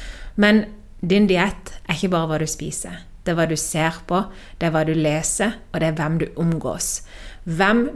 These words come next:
du tillater inn i ditt energifelt, om jeg kan være så holistisk, det er så utrolig viktig. Så i dag skal vi gi deg noen av våre historier, litt av vår erfaring og litt konkrete tips til hvordan du kan kutte ut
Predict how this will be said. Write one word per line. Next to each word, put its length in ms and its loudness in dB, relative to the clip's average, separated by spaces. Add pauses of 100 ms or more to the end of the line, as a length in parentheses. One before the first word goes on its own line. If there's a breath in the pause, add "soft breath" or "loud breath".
(100)
du 240 6 (160)
tillater 580 2
inn 240 -2
i 220 -6
ditt 240 -4 (280)
energifelt, 800 0
om 80 2
jeg 140 -2
kan 100 0
være 200 2
så 200 0
holistisk, 680 4 (340 loud breath)
det 100 4
er 240 2
så 600 2
utrolig 640 0
viktig. 380 0 (140)
Så 160 -2
i 160 2
dag 240 4
skal 240 -2
vi 80 0
gi 240 2
deg 240 2 (400 loud breath)
noen 320 6
av 120 4
våre 340 4 (340)
historier, 640 4
litt 240 0
av 160 0
vår 220 4
erfaring 640 2
og 120 0
litt 160 2
konkrete 560 -2
tips 300 0
til 100 -2
hvordan 360 2
du 320 4
kan 200 -4
kutte 240 -8
ut 380 -2